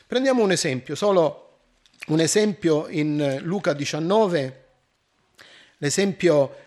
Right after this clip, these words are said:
eh, di Zaccheo. Zaccheo era un, una persona che addirittura, eh, nessuno voleva avere a che fare con lui, però lui un giorno seppe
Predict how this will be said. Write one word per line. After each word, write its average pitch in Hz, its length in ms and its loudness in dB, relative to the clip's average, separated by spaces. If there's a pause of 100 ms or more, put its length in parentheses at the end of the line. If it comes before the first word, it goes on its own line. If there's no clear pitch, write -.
eh, 131 220 -6
di 139 200 -6
Zaccheo. 220 720 0 (440)
Zaccheo 185 500 2
era 160 420 4
un, 143 500 0 (1080)
una 170 220 2
persona 151 720 0 (880)
che 156 100 0
addirittura, 160 760 2
eh, 143 440 -4
nessuno 196 380 0
voleva 165 300 4
avere 160 460 2
a 151 100 -4
che - 140 -8
fare 139 440 -2
con 135 220 -8
lui, 170 420 -2 (1120)
però 254 380 6 (440)
lui 233 260 0
un 202 140 0
giorno 208 300 4
seppe 185 680 -2